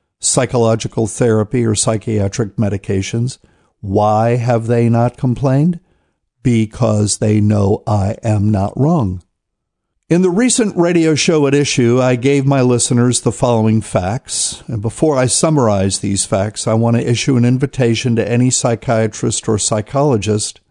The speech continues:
who may be listening to this program. Please, if you disagree with me and you have proof that I am wrong, proof,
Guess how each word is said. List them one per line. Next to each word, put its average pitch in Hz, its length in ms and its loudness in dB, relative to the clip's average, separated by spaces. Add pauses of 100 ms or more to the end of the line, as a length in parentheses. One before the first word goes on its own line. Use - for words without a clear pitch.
(400)
who 107 100 0
may 120 180 2
be 131 140 2
listening 131 520 2
to 110 60 0
this 113 200 -2
program. 107 720 -2
Please, 139 760 -4 (140)
if 107 340 -2
you 117 280 2
disagree 190 480 0
with 123 240 0
me 101 320 -4 (500)
and 135 340 2
you 127 260 2
have 117 420 0 (100)
proof 156 720 -2 (440)
that 120 300 0
I 120 160 2
am 127 220 2
wrong, 110 300 0
proof, 131 560 -2